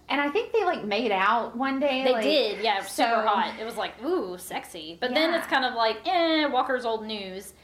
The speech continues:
Speaker 2: And honestly, I can't remember what happened with Walker. I know he wanted to leave the ranch.
Speaker 1: He did several times, and
Speaker 2: Yeah.
Speaker 1: they tried to get him to stay.
Speaker 2: Yeah.
Speaker 1: And there was always bad blood bet-, between him and Rip.
Speaker 2: Yeah.
Speaker 1: And I feel the same way. I feel like it was because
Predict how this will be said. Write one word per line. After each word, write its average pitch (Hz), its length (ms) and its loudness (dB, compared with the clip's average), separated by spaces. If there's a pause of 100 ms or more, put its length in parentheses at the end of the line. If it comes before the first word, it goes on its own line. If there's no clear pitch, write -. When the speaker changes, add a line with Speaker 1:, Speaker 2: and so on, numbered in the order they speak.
(300)
Speaker 2:
And 262 120 4
honestly, 311 480 2
I 247 60 2
can't 247 240 -2
remember 226 280 -2
what 220 180 0
happened 214 360 -2
with 208 160 -8
Walker. 190 340 -4
I 190 100 -2
know 208 160 -6
he 226 160 -10
wanted 214 280 -4
to 202 60 -10
leave 202 340 -12
the 196 100 -14
ranch. 185 540 -10
Speaker 1:
He 254 200 -6
did 208 320 -2
several 269 360 -2
times, 196 420 -4
and 208 240 0
Speaker 2:
Yeah. 202 120 0
Speaker 1:
they 208 60 -8
tried 214 240 -4
to 233 80 -6
get 240 120 -4
him 269 140 -6
to 320 100 -6
stay. 196 520 -4
Speaker 2:
Yeah. 165 300 -6 (200)
Speaker 1:
And 220 160 -2
there 202 120 -2
was 202 180 -4 (100)
always 226 300 -2
bad 220 320 -4
blood 214 260 -6
bet-, 202 540 -12
between 202 400 -8
him 196 160 -10
and 185 160 -10
Rip. - 300 -8
Speaker 2:
Yeah. 165 280 -4
Speaker 1:
And 185 240 -6 (220)
I 247 180 0
feel 254 180 -2
the 214 120 -6
same 185 180 -6
way. 117 180 -6
I 185 120 -2
feel 220 100 0
like 202 220 0
it - 100 -8
was 185 220 -6 (540)
because 214 480 -2